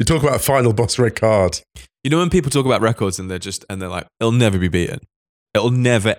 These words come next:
Speaker 2: ever be beaten. That'll never be beaten. That red card will never, ever be beaten as an existential red card."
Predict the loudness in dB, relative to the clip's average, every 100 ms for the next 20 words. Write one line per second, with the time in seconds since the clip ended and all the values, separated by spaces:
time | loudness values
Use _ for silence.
0 | -2 0 0 0 -4 -6 -6 -6 -6 -6
1 | -2 2 2 2 0 -2 0 -2 -2 -2
2 | -2 -2 -2 -2 -4 -6 -8 -8 -6 -6
3 | -4 -6 -4 -2 0 -2 -2 -2 -2 -4
4 | -4 -4 -4 -4 -2 -2 -4 -2 -4 -4
5 | -10